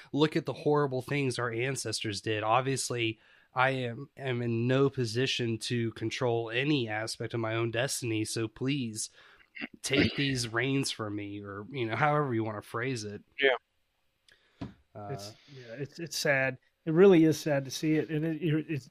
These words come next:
Speaker 2: it's exactly right. It's what's going on. You know, it's so much easier to take away rights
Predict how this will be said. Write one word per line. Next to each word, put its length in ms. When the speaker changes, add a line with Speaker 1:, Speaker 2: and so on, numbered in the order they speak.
Speaker 2:
it's 180
exactly 540
right. 360
It's 140
what's 200
going 280
on. 120
You 100
know, 200
it's 160
so 140
much 220
easier 540
to 100
take 300
away 220
rights 360